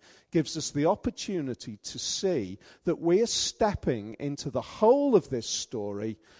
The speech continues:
and we're looking, if you like, at a gallery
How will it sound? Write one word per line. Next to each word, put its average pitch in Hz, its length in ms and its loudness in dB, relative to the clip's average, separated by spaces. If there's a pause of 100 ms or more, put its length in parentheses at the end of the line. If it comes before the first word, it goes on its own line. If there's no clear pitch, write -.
(120)
and 147 180 -2
we're 190 220 6
looking, 202 420 0
if 151 180 -2
you 156 100 -2
like, 131 400 2
at 160 200 -4
a 151 100 -4 (160)
gallery 170 840 4